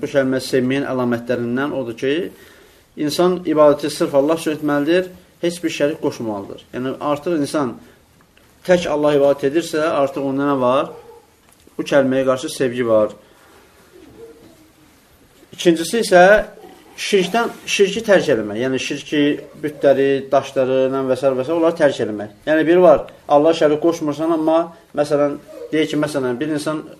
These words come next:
xristiandır, İslamı qəbul edib. Məsələn, evində xaç var. O artıq xaça ibadət eləmir. İndi,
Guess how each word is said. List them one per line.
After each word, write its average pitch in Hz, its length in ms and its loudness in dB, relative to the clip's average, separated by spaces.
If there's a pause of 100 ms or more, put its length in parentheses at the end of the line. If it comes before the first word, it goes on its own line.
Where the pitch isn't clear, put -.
(180)
xristiandır, 143 760 0 (640)
İslamı 160 360 0
qəbul 151 280 6
edib. 98 240 -4 (580)
Məsələn, 147 240 -2
evində 160 260 2
xaç 170 240 -4
var. 101 220 -2 (1040)
O 190 160 4
artıq 190 300 4
xaça 185 260 4
ibadət 180 300 6
eləmir. 139 320 2 (1800)
İndi, 123 260 -6